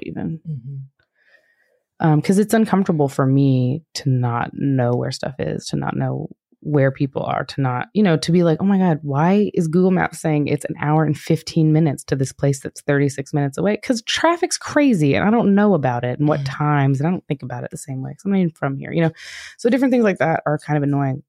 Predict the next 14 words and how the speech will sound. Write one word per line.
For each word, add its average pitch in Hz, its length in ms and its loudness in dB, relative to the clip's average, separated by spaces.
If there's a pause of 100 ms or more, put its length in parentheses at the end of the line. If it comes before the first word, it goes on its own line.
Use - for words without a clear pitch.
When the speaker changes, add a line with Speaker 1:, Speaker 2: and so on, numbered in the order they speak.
(120)
Speaker 1:
<clears throat> - 440 -2 (640)
But 170 120 2
lowering, 165 480 2 (180)
lowering 170 460 4
the 135 100 2
expectations 156 1000 -6
when 147 140 0
you 139 80 2
go 139 160 2
to 135 160 -6
a - 20 0
new 139 100 -4
place - 600 -8 (1080)
on 143 220 0